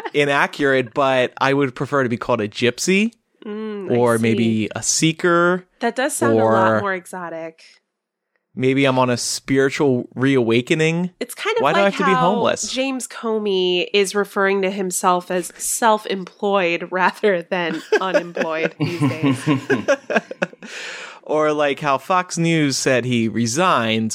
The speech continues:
Speaker 1: when really he was fired.
Speaker 2: Right.
Speaker 1: <laughs> Anyway, yeah, so I was embarking on a cross-country road trip last week. I actually just got to New Jersey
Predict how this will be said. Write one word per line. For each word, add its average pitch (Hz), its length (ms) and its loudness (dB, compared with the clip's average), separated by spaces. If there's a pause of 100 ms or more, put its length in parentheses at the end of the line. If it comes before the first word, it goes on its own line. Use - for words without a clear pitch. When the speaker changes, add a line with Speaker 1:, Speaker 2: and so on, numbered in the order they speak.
Speaker 1:
when 123 220 0
really 131 540 2
he 123 240 -6
was 113 260 2
fired. 104 640 0 (100)
Speaker 2:
Right. 196 460 -8 (1500)
Speaker 1:
<laughs> 262 60 -4 (1120)
Anyway, 160 380 -2
yeah, 127 160 0
so 135 220 -2
I 123 200 0
was 139 540 -2
embarking 131 580 -2
on 117 120 2
a 117 60 0
cross-country 151 800 0
road 117 260 4
trip - 340 -2 (540)
last 110 380 -2
week. 107 360 -2 (560)
I 117 120 0
actually 143 220 -2
just 131 280 -4
got - 220 0
to 143 80 -6
New 123 140 0
Jersey 110 520 -2